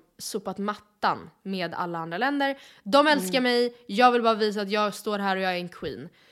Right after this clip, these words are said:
Speaker 1: Jag skickar in mitt
Speaker 2: Mm.
Speaker 1: manus innan. Ingen säger något om att det är konstigt eller för långt.
Speaker 2: Nej.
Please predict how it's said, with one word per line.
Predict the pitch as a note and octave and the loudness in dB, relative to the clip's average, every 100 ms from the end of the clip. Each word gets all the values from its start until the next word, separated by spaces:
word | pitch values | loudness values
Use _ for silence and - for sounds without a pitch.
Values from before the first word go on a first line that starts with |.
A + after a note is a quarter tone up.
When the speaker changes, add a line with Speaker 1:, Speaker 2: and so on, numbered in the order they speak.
| _ | _
Speaker 1:
Jag | F3+ | -8
skickar | G#3+ F#3+ | -4 -4
in | F3+ C4 | -2 0
mitt | E4 | 0
Speaker 2:
Mm. | C#4+ | 2
Speaker 1:
manus | D4 C4+ C4 C4+ | 4 4 2 -2
innan. | B3 A3 A3 D#4+ - _ _ _ _ _ | -2 0 0 -2 -10 _ _ _ _ _
Ingen | E4+ D4 C4 | 0 2 0
säger | B3+ A#3 F#3+ | 0 0 0
något | F#3+ | -2
om | G3 | -6
att | F#3 | -6
det | F3 | -8
är | |
konstigt | - C#4+ B3+ D4+ C#4+ | -6 -4 -4 -4 -4
eller | B3 | -4
för | G3+ | -4
långt. | F3 F4+ - - _ _ _ _ _ _ _ _ | -6 -8 -14 -20 _ _ _ _ _ _ _ _
Speaker 2:
Nej. | G3+ F#3 E3 | -12 -10 -10